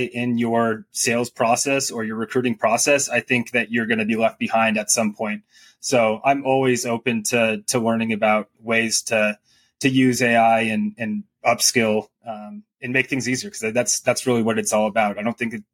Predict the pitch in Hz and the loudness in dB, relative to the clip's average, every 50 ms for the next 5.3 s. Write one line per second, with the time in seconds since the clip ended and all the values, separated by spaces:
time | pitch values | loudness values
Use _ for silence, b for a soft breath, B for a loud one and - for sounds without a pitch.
0 | - 117 127 135 139 135 135 123 127 127 120 - - 120 110 110 107 - 120 117 | -6 -2 2 2 4 4 2 2 2 0 0 0 0 -2 -2 -2 -2 -2 -2 -2
1 | 113 110 - - - - 101 - - 120 113 123 123 120 - - - b b b | -2 -2 -2 -4 -6 -8 -4 0 0 2 2 2 2 0 0 -4 -6 b b b
2 | b b b b b b 113 110 107 107 104 104 123 113 110 117 117 120 120 - | b b b b b b -2 0 2 2 0 0 0 0 0 0 0 -2 -2 -2
3 | - 123 113 117 123 117 117 117 113 110 - - 110 104 107 113 110 110 107 104 | -2 -2 0 2 2 2 4 4 2 2 2 0 -2 0 2 2 4 4 2 2
4 | 104 - - - - - 110 107 104 104 104 101 104 - - - 131 117 113 113 | 0 -2 -2 -2 -6 -8 -6 -4 -4 -4 -4 -4 -2 0 0 2 2 2 2 2
5 | 107 104 104 - - | 2 2 0 -2 -4